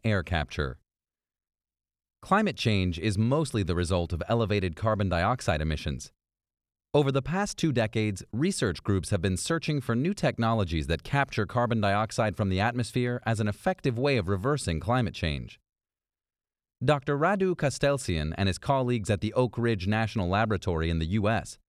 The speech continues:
specialize in this endeavor. The team is developing novel materials and methods that filter carbon dioxide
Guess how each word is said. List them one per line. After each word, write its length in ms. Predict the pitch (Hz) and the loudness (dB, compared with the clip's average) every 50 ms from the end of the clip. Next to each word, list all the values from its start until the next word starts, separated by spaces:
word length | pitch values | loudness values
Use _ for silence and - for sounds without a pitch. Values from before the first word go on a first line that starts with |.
| _ _ | _ _
specialize 720 | - - - - 185 190 - - 120 104 87 80 85 85 90 | -12 -6 0 2 2 2 2 0 0 0 0 0 0 0 0
in 100 | 95 90 | 0 0
this 160 | 95 92 - | 0 0 0
endeavor. 420 | 92 82 80 104 117 107 90 - - _ _ _ _ _ _ _ _ _ _ _ _ _ _ _ _ _ _ - | 0 0 2 2 2 0 -2 -6 -10 _ _ _ _ _ _ _ _ _ _ _ _ _ _ _ _ _ _ 0
The 120 | 104 110 | 0 0
team 280 | - - 127 135 135 131 | 2 2 2 2 2 2
is 80 | 117 | 0
developing 600 | 101 113 98 113 113 117 120 - 120 110 107 110 | 0 2 2 2 2 2 2 0 0 2 2 2
novel 260 | 120 127 131 123 123 | 2 2 2 2 2
materials 560 | 113 101 92 - - 131 135 135 131 127 123 110 | 0 0 0 -2 -2 0 0 0 0 0 0 0
and 160 | 110 98 113 | 0 2 2
methods 340 | 156 160 - 101 87 78 78 | 0 0 0 0 -2 0 2
that 120 | 92 92 | 0 0
filter 380 | 78 - - 180 190 - - 170 | 0 0 0 0 0 0 -2 -4
carbon 340 | 139 - 147 139 127 131 123 | -2 0 0 0 2 2 2
dioxide 640 | 117 113 107 107 110 107 - - 117 104 101 98 | 2 2 2 2 0 -2 -2 0 0 2 0 0